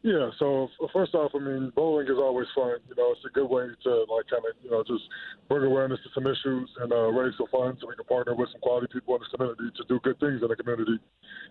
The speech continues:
So, uh, you know, I decided to do a, a bowling event last year, and it was a, you know, pretty good success, and figured that we'd keep it going, uh, and just try to make sure that, you know, we have a good time while giving back and trying to raise funds so we can do more in the community,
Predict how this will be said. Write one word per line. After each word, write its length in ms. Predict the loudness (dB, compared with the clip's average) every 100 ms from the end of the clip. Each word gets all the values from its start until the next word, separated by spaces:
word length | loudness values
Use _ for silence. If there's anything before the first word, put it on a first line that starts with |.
| -8 0
So, 380 | 2 4 2
uh, 20 | 0
you 120 | 0
know, 120 | -2
I 20 |
decided 340 | 0 0 -2 0
to 80 | 2
do 160 | 2
a, 180 | 0 -4
a 20 |
bowling 340 | 0 2 0 0
event 180 | 0 2
last 280 | 2 2 -2
year, 260 | 0 0 0
and 100 | 0
it 120 | -2
was 80 | -4 -8
a, 240 | -12 -6
you 60 | 0
know, 160 | 2
pretty 240 | 2 0 0
good 160 | 0 0
success, 400 | 0 2 0 -4
and 80 | -20 _ _ -20 -20 _ -4
figured 180 | 0
that 100 | 2
we'd 140 | 2 2
keep 120 | -2 -2
it 100 | 0
going, 360 | 2 2 -2 -6 0
uh, 220 | 2 2
and 500 | 0 -8 -8 -8 -8 -16
just 180 | -18 -20 _ -2
try 140 | 2
to 180 | 2 0 -4 _ -4
make 100 | -4 0
sure 100 | 2
that, 200 | 2 0 _ -20 -20 -4
you 80 | 0
know, 60 |
we 100 | 2
have 120 | 2 0
a 40 | -2
good 160 | -2
time 320 | 0 -2 -2 0
while 160 | 0
giving 240 | 0 -2 0
back 280 | 0 0 -4
and 120 | -10 -4
trying 140 | -2
to 80 | 2
raise 240 | 0 0
funds 320 | 0 0 -2
so 80 | -6
we 100 | -8
can 140 | -6 -4
do 100 | 0
more 140 | 0 0
in 100 | 0
the 80 |
community, 320 | 2 2 0